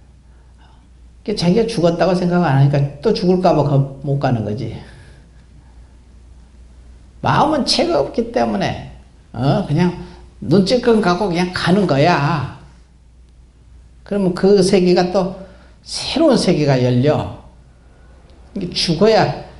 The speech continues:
죽어야 나를 보리라 하는 말이지, 그 소리야. 내가 죽어야 진짜를 보게 돼. 죽었어도 죽은 줄을 모르니까 그냥 진짜를 못 보고 그냥 거기를 피해 가니까 더, 그보다 하천 세계로 떨어지고.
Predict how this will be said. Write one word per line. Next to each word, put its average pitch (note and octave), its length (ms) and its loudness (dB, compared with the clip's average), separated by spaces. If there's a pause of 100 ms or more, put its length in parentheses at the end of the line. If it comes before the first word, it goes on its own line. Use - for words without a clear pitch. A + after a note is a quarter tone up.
(260)
죽어야 F3+ 520 2
나를 D3 340 4
보리라 C3+ 460 0
하는 B2+ 200 -4
말이지, A#2+ 380 -4
그 - 80 -10
소리야. - 560 -10 (400)
내가 F#3 320 -2
죽어야 G3+ 580 2
진짜를 F3 520 0
보게 C#3 280 2
돼. B2 480 -4 (840)
죽었어도 A#3 520 2
죽은 G#3+ 300 2
줄을 A3+ 180 4
모르니까 G#3 540 2
그냥 G3 260 -4
진짜를 F3+ 440 -2
못 E3 300 -6
보고 E3 280 -4
그냥 D#3 320 -6 (640)
거기를 F#3+ 360 2
피해 A3+ 320 2
가니까 F3 680 0
더, F3 300 -6
그보다 F3+ 320 0
하천 A3 420 -2
세계로 D#3 400 -2
떨어지고. B2+ 460 -6